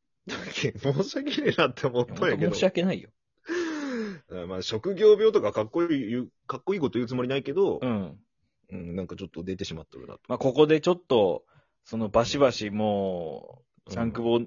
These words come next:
Speaker 2: 流のツッコミをガンガンガンガンやられ、やってるから、その日常に出てると。
Speaker 1: うん。出てしまっとると。
Speaker 2: ガンガン。
Speaker 1: あと、たまにさ、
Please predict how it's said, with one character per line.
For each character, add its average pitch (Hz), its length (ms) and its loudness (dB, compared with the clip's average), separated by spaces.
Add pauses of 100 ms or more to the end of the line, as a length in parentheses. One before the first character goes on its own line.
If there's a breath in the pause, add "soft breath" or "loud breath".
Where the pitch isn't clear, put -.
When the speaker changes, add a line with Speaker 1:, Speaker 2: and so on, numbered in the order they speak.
Speaker 2:
流 113 240 0
の 113 220 0
ツ - 160 -18
ッ - 60 -20
コ 117 140 -2
ミ 110 120 0
を 104 120 -4 (240)
ガ 120 160 2
ン 131 100 2
ガ 117 140 4
ン 95 80 -2
ガ 110 160 0
ン 127 100 0
ガ 117 120 4
ン 101 60 0
や 98 180 0 (220)
ら 117 140 2
れ、 120 120 -2 (120)
や 120 140 -2
っ 120 40 -8
て - 140 0
る 175 80 4
か 226 120 6
ら、 226 260 12
そ 101 160 -10
の 90 160 -8
日 98 300 -10
常 101 100 -6
に 98 60 -8
出 98 100 -6
て 90 140 -8
る 87 240 -14
と。 - 180 -14 (480)
Speaker 1:
う 90 60 -20
ん。 - 20 -20
出 95 140 -12
て - 100 -10
し 90 140 -8
ま 87 80 -8
っ 80 40 -14
と - 140 -18
る 87 100 -18
と。 - 120 -20 (340)
Speaker 2:
ガ 90 140 -12
ン 90 180 -14
ガ 87 120 -10
ン。 78 100 -16 (800)
Speaker 1:
あ 107 100 -2
と、 104 160 -6
た - 240 -12
ま 170 180 0
に 196 140 0
さ、 170 400 0